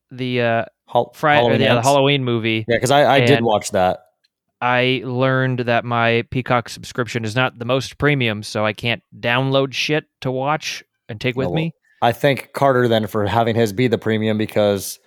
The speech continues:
Speaker 2: that's who I've been using. <laughs>
Speaker 1: So I did not watch it. I also left my AirPods at my parents' house, so I couldn't do anything, uh, on the way home.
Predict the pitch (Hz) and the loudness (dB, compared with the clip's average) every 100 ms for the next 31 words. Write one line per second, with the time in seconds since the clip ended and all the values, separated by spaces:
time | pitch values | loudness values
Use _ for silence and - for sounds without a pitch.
0 | _ _ - 123 - 127 117 104 101 104 | _ _ -2 0 2 4 4 2 -2 -2
1 | 104 120 - - - _ _ - - _ | -2 -2 -4 -10 -18 _ _ -20 -20 _
2 | _ _ _ - _ _ _ _ - - | _ _ _ -20 _ _ _ _ -18 -10
3 | 104 104 104 104 110 113 113 107 107 101 | -6 -6 -8 -10 -6 0 0 0 -2 -4
4 | 98 113 123 165 247 196 190 156 185 - | -4 -4 2 4 4 2 0 2 0 0
5 | 156 151 139 131 123 123 110 131 131 117 | 2 2 2 0 0 -2 -2 0 -2 -2
6 | 113 104 104 - 113 101 110 117 143 123 | -2 -2 -4 -4 -4 -2 -4 -4 -4 -4
7 | 113 117 117 127 - 107 104 104 101 101 | -4 -2 0 -2 -4 -6 -4 -2 -2 -4
8 | - 107 104 107 110 117 104 | -6 -6 -2 -2 0 -2 -4